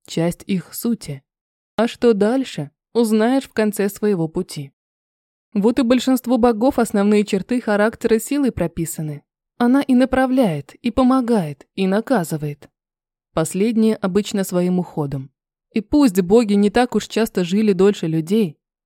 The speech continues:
но могли ведь. Сила продлевала жизнь и молодость,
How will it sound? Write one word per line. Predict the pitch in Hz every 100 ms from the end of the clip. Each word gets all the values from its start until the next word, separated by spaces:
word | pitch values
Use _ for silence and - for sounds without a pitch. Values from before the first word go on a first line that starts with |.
| _ 262
но | 240 254
могли | 220 202 208 220 240
ведь. | 143 - _ _ _ _ _ _
Сила | - - 277 262
продлевала | - 226 220 214 226 240 226
жизнь | 190 202 202 -
и | 202
молодость, | 190 185 156 147 143 -